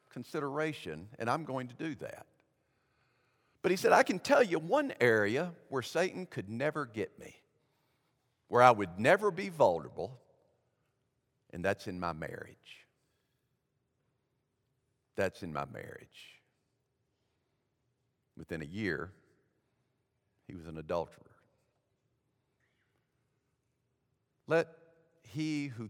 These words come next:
thinks he stands take heed lest he fall. See, most of us feel very bold in here. It's very easy to be bold about your faith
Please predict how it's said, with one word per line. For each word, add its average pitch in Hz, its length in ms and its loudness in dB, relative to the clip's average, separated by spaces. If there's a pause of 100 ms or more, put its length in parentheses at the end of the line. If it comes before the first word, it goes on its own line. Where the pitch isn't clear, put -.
thinks - 580 -8 (500)
he - 80 -12
stands - 480 -4 (1500)
take 101 240 0
heed 110 460 -4 (1600)
lest 110 200 -6
he 117 80 -10
fall. 139 480 -4 (2250)
See, - 180 -10
most 208 320 0
of 233 140 2
us 190 100 -6
feel 190 220 -4
very 147 280 -2
bold 107 560 0 (960)
in 95 120 -6
here. 82 300 -12 (1300)
It's - 180 -8
very 254 400 0
easy 170 340 -2
to 135 80 -6
be 107 160 -4
bold 147 540 4
about 127 400 4
your 117 140 -2
faith 104 480 2